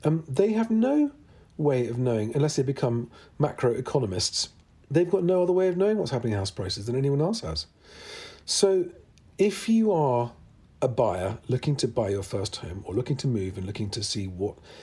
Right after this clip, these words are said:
it's gonna cost to buy your next home, then the two things to remember are this. Number one, it doesn't really matter what's happening nationally or to average house prices or even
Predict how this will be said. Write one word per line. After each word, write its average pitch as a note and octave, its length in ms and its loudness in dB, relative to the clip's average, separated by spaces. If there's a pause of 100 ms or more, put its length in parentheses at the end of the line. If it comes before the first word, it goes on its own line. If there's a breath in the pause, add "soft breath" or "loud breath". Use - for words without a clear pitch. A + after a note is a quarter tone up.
it's - 120 -8
gonna A#2 160 0
cost - 240 -4
to G2+ 80 -4
buy F2+ 220 -2
your F2+ 140 -2
next - 300 -6
home, E2 300 -10 (560)
then D3+ 380 2 (340)
the D3+ 100 4
two A#3 180 2
things A3+ 200 2
to D#3+ 80 0
remember C3+ 220 2
are - 20 0
this. G2+ 180 -2
Number F#3 160 2
one, B2+ 540 0 (320)
it D#3 80 -2
doesn't G3+ 220 0
really F#3 160 2
matter D3+ 360 0
what's - 180 0
happening A#2 500 -2 (320 loud breath)
nationally G#2+ 840 -2 (320 loud breath)
or G2 340 -4
to - 180 -8
average G#2+ 280 -2
house G2+ 180 -2
prices G2+ 500 -6 (360 loud breath)
or D3 180 4
even B2+ 480 0